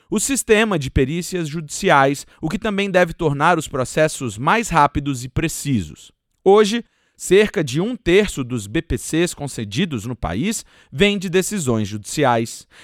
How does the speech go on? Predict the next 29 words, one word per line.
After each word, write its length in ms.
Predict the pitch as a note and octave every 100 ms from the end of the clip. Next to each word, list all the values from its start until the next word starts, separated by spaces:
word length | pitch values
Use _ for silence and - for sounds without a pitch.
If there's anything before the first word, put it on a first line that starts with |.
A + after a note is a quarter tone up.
| -
E 120 | B2+
quando 300 | - A#3 A3+
o 40 |
judiciário 560 | D3 C#3+ - C#3+ D3+ C#3+
não 160 | C#3+ C#3
segue 380 | - D#3+ E3
os 120 | C3+ B2
mesmos 440 | D3 E3 D3 -
critérios 600 | B2 G#2+ D3 D#3 C3+ -
técnicos, 680 | - E3+ - D3+ - F#2+ - _ _ _
aumentam 640 | A3+ A#3+ A3 G#3 G#3 G#3 G3
as 160 | -
chances 420 | E3 D#3+ F3 D3
de 200 | C3 G3
erro, 280 | D3+ G#2 E2+ - -
o 80 | C3+
que 100 | -
pode 300 | - E3 D3+
levar 300 | C3+ A2+ D3+
à 60 | C#3
concessão 640 | D3+ C3+ B2+ - D#3+ E3
indevida 680 | A#3+ B3 B3+ E3+ F#3+ E3+ F#3 - _
ou 200 | F3+ F3
à 80 | E3+ -
exclusão 840 | A#3 - C#4 B3 G3 D#3 E3 E3
de 120 | C#3+
quem 220 | C3+ D#3+ C#3+
realmente 500 | E3 G3 A#2 G#2+ -
precisa. 600 | D3 - C3+ A#2+ G2+